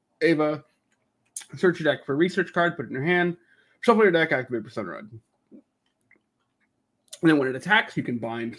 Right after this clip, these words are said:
the old Ava from your soul. Search your deck, hand, or drop for up to one card with Obscudied in its card name. Ob-, yeah, and call it to rear.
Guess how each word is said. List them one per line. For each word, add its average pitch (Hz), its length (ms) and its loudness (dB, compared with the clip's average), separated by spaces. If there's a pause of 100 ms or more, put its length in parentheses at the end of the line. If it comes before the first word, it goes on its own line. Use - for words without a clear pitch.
(100)
the 117 340 -14
old 135 180 2
Ava 151 340 4 (200)
from 127 100 -2
your 127 100 0
soul. 262 380 4 (840)
Search 196 200 0
your 196 80 4
deck, 180 220 6
hand, 160 300 4
or 135 100 2
drop 151 300 4
for 151 60 -4
up 113 100 -8
to 131 80 -4
one 156 320 -2
card 151 260 -2
with 131 120 -6 (100)
Obscudied 139 720 0
in 120 180 -6
its 104 160 -10
card 131 240 0
name. 202 340 -4 (520)
Ob-, 139 160 0 (720)
yeah, 110 240 -8 (140)
and 127 240 -6
call 165 260 0
it 127 100 -6
to 139 100 -8
rear. 110 320 -4